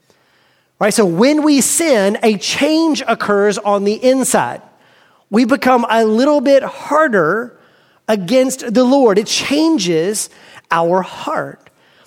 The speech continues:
And you can see this because once we engage in sin, have you ever noticed it becomes easier to do that sin again? And when you do that sin again, it becomes easier to do it again and again and again, and you find yourself doing things you would never thought you would do.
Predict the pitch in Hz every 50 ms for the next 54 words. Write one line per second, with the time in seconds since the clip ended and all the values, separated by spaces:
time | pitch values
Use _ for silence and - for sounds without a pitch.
0 | _ _ - 214 214 254 226 285 262 - - 339 359 381 277 208 208 202 202 247
1 | - 226 185 214 269 262 - 262 247 247 240 226 214 208 240 285 320 294 240 254
2 | 220 175 - 208 196 202 208 208 208 190 - 185 196 180 240 247 233 214 220 226
3 | 254 233 - - 226 202 220 - 226 233 214 - 196 226 220 240 214 233 254 220
4 | 196 180 220 226 226 214 - - 233 208 175 160 202 220 262 277 247 - _ _
5 | _ _ _ _ _ _ _ _ _ _ _ _ _ _ - 180 202 185 226 240
6 | 240 226 - - 240 226 190 185 226 240 240 214 208 190 180 190 220 196 196 226
7 | 208 214 202 226 220 214 - - 160 185 208 220 226 233 226 - - 202 196 180
8 | 175 202 208 208 202 202 190 196 180 175 170 214 220 220 202 196 190 196 180 -
9 | 214 214 208 - - 202 143 175 214 214 196 196 208 202 165 190 190 170 190 208
10 | 202 190 - 208 196 202 190 185 170 180 214 247 254